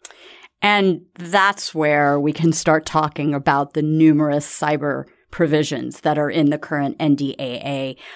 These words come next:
I want us to talk about some of the most significant ones that you all highlight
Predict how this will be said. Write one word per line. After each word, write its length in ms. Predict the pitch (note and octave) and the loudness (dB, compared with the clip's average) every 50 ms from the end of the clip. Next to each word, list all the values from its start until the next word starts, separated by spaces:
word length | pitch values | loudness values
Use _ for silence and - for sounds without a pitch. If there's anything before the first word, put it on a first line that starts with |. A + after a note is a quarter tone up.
| - - - - - _ _ _ _ _ _ | -20 -20 -20 -20 -20 _ _ _ _ _ _
I 100 | A3 G#3+ | 2 2
want 180 | A3 A3+ A#3 A#3 | 4 6 6 6
us 160 | A#3 A3+ - | 4 2 0
to 60 | - | -4
talk 280 | - - - G#3+ G3+ - | -4 2 2 4 4 4
about 280 | G3+ F3 E3+ E3 - - | 4 4 4 4 2 0
some 180 | - G3+ F3+ | -2 2 2
of 140 | F3 D#3+ D#3 | 2 4 4
the 100 | E3+ D#3+ | 2 4
most 380 | D#3+ E3 D#3+ D#3 - - - - | 4 4 4 2 0 -4 -4 -4
significant 800 | E3+ D3+ D3+ D3+ D#3 E3 F3 G3 G3 - E3 D3 D#3+ - D#3 | -4 -4 -2 0 2 2 2 2 2 0 -4 -4 -6 -6 -4
ones 540 | D#3 D#3+ D#3 D3+ D3+ D3 C#3+ C#3+ C#3+ C#3+ - | -2 0 0 0 0 0 0 0 0 0 -2
that 220 | - C#3+ C3+ - | -4 -6 -6 -6
you 320 | - - F3 F3 F3 F#3 F3 | -8 -4 0 2 4 6 6
all 220 | D#3+ D#3+ D3+ C#3+ | 6 4 2 0
highlight 800 | C#3+ - - - D#3 D#3 D#3 D#3 D#3 D3+ D3 C#3 C3+ - - - | -2 -6 -4 -2 0 0 2 0 0 -2 -2 -4 -6 -10 -12 -18